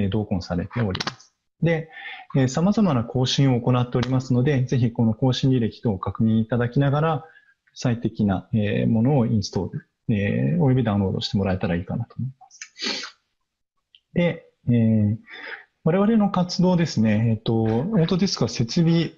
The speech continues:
<clears throat> 設計ももちろんそうなんですが、その、えー、設備自体、メーカーさんともやり取りをしております。そういった時に、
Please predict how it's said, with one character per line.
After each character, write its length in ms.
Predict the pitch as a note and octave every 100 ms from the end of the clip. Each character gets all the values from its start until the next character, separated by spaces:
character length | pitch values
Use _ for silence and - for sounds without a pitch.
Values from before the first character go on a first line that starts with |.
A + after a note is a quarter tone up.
| -
<clears throat> 400 | F3+ F3 - - _ _ _ _ _ - B2+ - - -
設 260 | - D#3+
計 140 | - A#2
も 140 | G2
も 100 | A#2
ち 120 | A2+
ろ 100 | C3+
ん 60 | G#2
そ 140 | -
う 20 | A#2+
な 100 | G2+
ん 60 |
で 80 | G#2+
す 100 | B2+
が、 120 | C#3+
そ 160 | B2 D#3
の、 340 | D#3 D3+ E3
え 180 | D3+ A#2
ー、 40 | A2+
設 220 | - -
備 140 | D3
自 140 | A#2+ D#3+
体、 260 | G2 - -
メ 160 | D3
ー 40 | E3+
カ 120 | F3+
ー 40 |
さ 140 | E3 E3+
ん 60 |
と 80 | D#3+
も 100 | A#2+
や 100 | G#2
り 140 | G2+ G2+
取 140 | G#2
り 60 | G2+
を 60 |
し 100 | G2+
て 60 | -
お 60 | F#2
り 80 |
ま 140 | F#2+ F2+
す。 120 | -
そ 100 | -
う 40 | E3+
い 20 |
っ 40 |
た 100 | G#3+
時 200 | G#3+ F#3+
に、 260 | D3 C3+ -